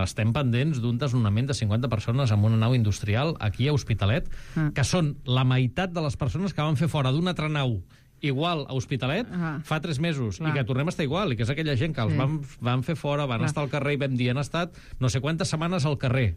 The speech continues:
Speaker 1: que la gent
Speaker 2: Clar,
Speaker 1: deia, "Estan pel
Speaker 2: clar.
Speaker 1: carrer, estan pel carrer", van desaparèixer, no, van desaparèixer, estaven en una altra nau
Speaker 2: Sí.
Speaker 1: i els desallotjaran
Speaker 2: Bueno,
Speaker 1: aquesta
Speaker 2: és que,
Speaker 1: setmana.
Speaker 2: és que
Speaker 1: O Badalona, o Plaça Tetuan,
Speaker 2: Clar.
Speaker 1: no? I quan
Speaker 2: Clar.
Speaker 1: surt,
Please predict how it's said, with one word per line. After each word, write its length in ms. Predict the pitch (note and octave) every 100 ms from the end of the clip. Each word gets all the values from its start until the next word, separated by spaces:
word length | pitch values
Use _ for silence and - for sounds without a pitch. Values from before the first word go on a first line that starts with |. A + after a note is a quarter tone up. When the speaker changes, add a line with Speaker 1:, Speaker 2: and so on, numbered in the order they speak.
| -
Speaker 1:
que 60 | G#2
la 100 | F#2+
gent 140 | -
Speaker 2:
Clar, 80 | F3
Speaker 1:
deia, 120 | -
"Estan 200 | G2 D3
pel 120 | E3 G3
Speaker 2:
clar. 160 | F3
Speaker 1:
carrer, 100 | D#3+
estan 200 | A#2 D#3
pel 120 | D#3+
carrer", 160 | C#3+ B2+
van 160 | C3 D3+
desaparèixer, 520 | C#3+ D3+ A#2+ G#2 G2
no, 100 | A2
van 120 | G#2+ B2
desaparèixer, 380 | G#2+ G2+ C#3+ A2+
estaven 300 | - A2 A#2+
en 140 | A#2
una 140 | A#2
altra 200 | A#2 B2+
nau 260 | D#3 B3+ E4 C#4 -
Speaker 2:
Sí. 160 | - E3
Speaker 1:
i 80 | D3+
els 120 | A2+
desallotjaran 600 | B2 G#2+ A#2 A#2 G#2 G#3+
Speaker 2:
Bueno, 80 | B3+
Speaker 1:
aquesta 260 | - G3
Speaker 2:
és 60 | D3
que, 40 | G#3
Speaker 1:
setmana. 340 | C#3+ B2 F2
Speaker 2:
és 200 | - F#3+
que 180 | - G3
Speaker 1:
O 20 | G#2
Badalona, 680 | G2+ G2+ D#3+ G3+ G#3 A3
o 180 | - A#2 G2+
Plaça 280 | A#2 A2+
Tetuan, 420 | A2 G#2+ E3 A#3 A3+
Speaker 2:
Clar. 240 | E3+ B2+
Speaker 1:
no? 180 | C3 A#3 C3
I 80 |
quan 240 | A#2 C3 C3
Speaker 2:
Clar. 80 | B2+
Speaker 1:
surt, 320 | G3+ A3+